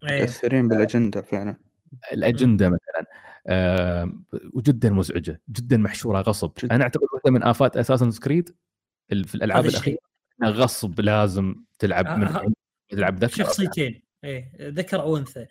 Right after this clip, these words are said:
Speaker 1: وغصب يغصبوا لك نظام ال-، آه، شو اسم نظامهم عفوا، ال-، اللي بأساسن كريد نسيته؟
Speaker 3: أي نظام؟
Speaker 1: النظام
Speaker 2: اشرحه.
Speaker 1: اللي هو ال-، اللي، لا، هذا ال-، الجهاز اللي يدخلون داخله، شو اسمه؟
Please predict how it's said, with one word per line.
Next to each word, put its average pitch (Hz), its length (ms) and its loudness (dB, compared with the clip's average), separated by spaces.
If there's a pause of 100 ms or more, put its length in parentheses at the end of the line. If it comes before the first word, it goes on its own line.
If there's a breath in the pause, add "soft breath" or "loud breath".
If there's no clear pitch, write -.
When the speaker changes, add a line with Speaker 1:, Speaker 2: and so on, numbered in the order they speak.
(240 loud breath)
Speaker 1:
وغصب 185 420 0
يغصبوا 185 380 0
لك 196 200 -4
نظام 190 320 -2
ال-، 160 580 -2 (520 soft breath)
آه، - 760 -16
شو - 140 -10
اسم 175 220 -4
نظامهم 160 380 -4
عفوا، 190 260 -8
ال-، 127 1040 -12 (340)
اللي 143 180 -10
بأساسن 139 540 -12
كريد 160 260 -8
نسيته؟ 151 540 -8 (600)
Speaker 3:
أي 113 100 0
نظام؟ 101 540 -2 (340)
Speaker 1:
النظام 226 380 4
Speaker 2:
اشرحه. 208 140 2
Speaker 1:
اللي 226 140 0
هو 233 100 0
ال-، 220 180 -6 (400)
اللي، 233 260 -2
لا، 233 320 -2 (140)
هذا 165 120 -2
ال-، 160 600 -6 (420 soft breath)
الجهاز 190 360 2
اللي 151 120 -4
يدخلون 175 320 -6
داخله، 160 300 -4
شو 127 80 -14
اسمه؟ - 320 -8